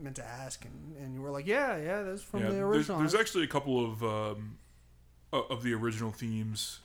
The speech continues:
Speaker 1: Okay.
Speaker 2: That, that's the most noticeable one, but I'm pretty sure the Mothra theme is, is based on the original. I think King Ghidorah's theme is based on the original as well.
Speaker 1: Okay.
Speaker 2: Uh, there's also, over the end credits, a, excuse me, a cover of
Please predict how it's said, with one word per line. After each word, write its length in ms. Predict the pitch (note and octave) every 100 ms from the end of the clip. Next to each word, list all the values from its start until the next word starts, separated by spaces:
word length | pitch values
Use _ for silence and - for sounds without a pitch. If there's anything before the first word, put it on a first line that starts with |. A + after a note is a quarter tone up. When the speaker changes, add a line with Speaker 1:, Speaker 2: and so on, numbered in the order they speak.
| - - -
Speaker 1:
Okay. 240 | F3 C#3 C3
Speaker 2:
That, 240 | C3+ C3
that's 200 | C#3 C#3
the 80 | C#3
most 160 | A#2+ A#2
noticeable 380 | A2 G#2 A2+
one, 100 | A2
but 60 | A2+
I'm 180 | A#2 A2+
pretty 180 | - F3
sure 100 | D#3
the 60 | A#2
Mothra 400 | G#2 A2 C3+ A#2+
theme 340 | B2 A#2+ A#2
is, 220 | A#2 A2
is 180 | - A2
based 300 | G#2+ A2 A2
on 60 | G#2+
the 60 |
original. 320 | A2 A2 A2+
I 60 | G#2+
think 260 | G#2 A#2+ -
King 200 | B2 A2
Ghidorah's 320 | G2+ G#2 G#2
theme 160 | G#2+
is 80 | G2+
based 200 | G#2 G#2
on 40 | G#2
the 60 | G2+
original 220 | G2+ G#2
as 80 | G2+
well. 260 | G#2 G#2+ - -
Speaker 1:
Okay. 220 | G3+ - D#3 -
Speaker 2:
Uh, 160 | A2+
there's 200 | A#2 B2+
also, 340 | D3 E3 D3+ C3
over 160 | B2+
the 120 | A#2+
end 180 | A#2+ A#2+
credits, 500 | - B2 A#2 G#2 - - - - - -
a, 420 | A#2 A#2 A2+ G#2+ - - - - - -
excuse 360 | - - D3+ B2
me, 120 | A2
a 80 | A#2
cover 580 | A2 - D3 C#3 B2 A2+ -
of 640 | A2+ A2 G#2+ G#2+ G#2+ -